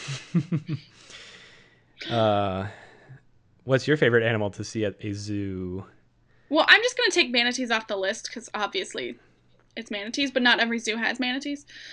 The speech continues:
Speaker 2: Um,
Speaker 1: Let's say, let's say, like, I, I, I think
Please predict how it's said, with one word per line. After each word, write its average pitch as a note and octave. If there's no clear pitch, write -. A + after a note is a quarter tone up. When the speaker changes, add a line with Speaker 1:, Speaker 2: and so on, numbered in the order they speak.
Speaker 2:
Um, A#3
Speaker 1:
Let's -
say, A3+
let's F#3+
say, A3
like, F3
I, C#3+
I, D#3
I D#3
think G3